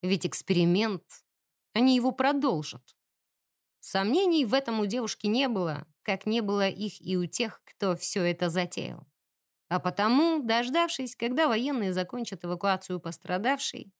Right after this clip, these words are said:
а заодно заберут тело погибшего лаборанта и покинут зону проведения исследования,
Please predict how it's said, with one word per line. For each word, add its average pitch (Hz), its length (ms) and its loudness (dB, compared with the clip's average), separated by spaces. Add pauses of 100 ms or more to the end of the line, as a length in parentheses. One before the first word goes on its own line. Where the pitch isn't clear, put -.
(180)
а 170 140 2
заодно 240 440 2
заберут 277 460 0
тело 285 260 -2
погибшего 196 540 -4
лаборанта 180 760 0
и 202 320 -6
покинут 208 640 -2
зону 185 300 -2
проведения 175 640 0
исследования, 214 840 -2